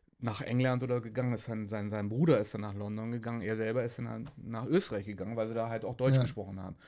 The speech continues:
Speaker 1: Also das war ja auch ein Punkt. Also diese, ähm, Heimat zu
Speaker 2: Ja.
Speaker 1: verlassen, keine andere Fremdsprache zu können und so, das war ja, ne? Also nicht jeder war ja Polyglott, ja, und, und konnte sich überall
Speaker 2: Mhm.
Speaker 1: me-, äh, zurechtfinden. Aber viele,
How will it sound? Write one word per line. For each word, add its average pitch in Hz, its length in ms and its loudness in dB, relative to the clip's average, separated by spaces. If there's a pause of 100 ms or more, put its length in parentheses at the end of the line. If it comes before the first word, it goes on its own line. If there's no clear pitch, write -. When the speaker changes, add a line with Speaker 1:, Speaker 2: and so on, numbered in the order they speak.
(160)
Speaker 1:
Also - 120 -4
das 113 140 0
war 120 100 6
ja 123 140 2
auch 127 140 0
ein 120 120 2
Punkt. 101 380 -2
Also 107 180 -2
diese, 107 320 -4 (480)
ähm, 120 360 0
Heimat 123 360 4
zu 127 80 4
Speaker 2:
Ja. 120 60 8
Speaker 1:
verlassen, 139 840 4 (280)
keine 120 480 2
andere 120 240 -2
Fremdsprache 139 580 2
zu - 140 -10
können 123 520 0
und 120 160 -2
so, 123 120 -2
das 110 240 -4
war 117 120 -4
ja, 113 280 -4 (140)
ne? 123 180 -4
Also 117 180 -2 (220)
nicht 120 220 0
jeder 135 300 6
war 123 120 6
ja 123 140 2
Polyglott, 117 800 -2
ja, 110 240 -4
und, 107 320 -6
und 110 160 -8
konnte 120 240 -4
sich 110 160 -8
überall 117 500 -6
Speaker 2:
Mhm. 127 360 2
Speaker 1:
me-, 113 280 -2
äh, 110 60 -6
zurechtfinden. 117 640 -2
Aber 113 160 -2
viele, 117 420 -2